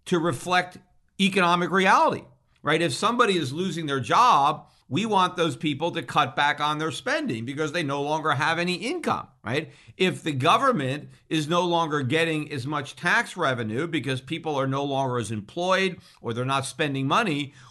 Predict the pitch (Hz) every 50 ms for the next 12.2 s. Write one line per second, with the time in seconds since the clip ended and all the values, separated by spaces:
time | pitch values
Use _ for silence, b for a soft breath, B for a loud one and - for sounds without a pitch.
0 | B B 139 151 165 185 196 160 143 151 127 113 131 170 202 214 190 185 170 165
1 | 156 135 - _ _ _ - - 185 175 165 156 156 151 147 B B B B -
2 | 156 131 98 104 165 196 226 220 - - - 180 156 151 156 160 - 156 156 147
3 | 143 160 208 294 320 175 - 113 92 90 - - _ - 165 147 135 165 147 120
4 | 139 120 131 160 208 240 247 214 175 160 151 131 143 143 123 101 127 117 120 139
5 | 165 180 165 - 170 170 170 175 180 180 147 - - 170 131 110 104 165 180 185
6 | 180 170 160 160 170 170 160 147 113 156 143 127 - 160 135 127 - - 175 202
7 | 240 262 254 202 - - 147 120 123 139 156 - - b b b - 170 165 160
8 | 156 151 156 156 156 165 170 165 165 156 160 160 143 127 - 156 156 135 135 131
9 | 120 139 147 147 147 151 165 170 170 - 180 190 214 294 403 370 277 151 95 82
10 | b b b b b - 160 180 190 190 - 202 214 226 247 247 233 220 202 190
11 | 196 196 160 - - - 165 156 147 143 123 95 101 131 170 226 240 180 147 143
12 | 143 - - -